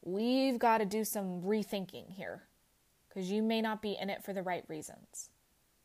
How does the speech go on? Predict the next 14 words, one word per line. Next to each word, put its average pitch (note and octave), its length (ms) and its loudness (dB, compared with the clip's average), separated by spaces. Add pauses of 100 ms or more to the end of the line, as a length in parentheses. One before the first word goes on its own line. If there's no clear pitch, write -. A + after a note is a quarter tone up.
(1120)
So G#3+ 560 10
confidence C#4+ 560 0
and C4 140 -6
passion B3 720 -2 (1600)
sell A3 400 8
an A3 80 6
idea G3+ 560 2
more G3+ 320 0
than G3 240 -2
really A3+ 260 0
anything G3 380 -2
else F3 240 -4
ever D3+ 220 -4
will. E2 400 -4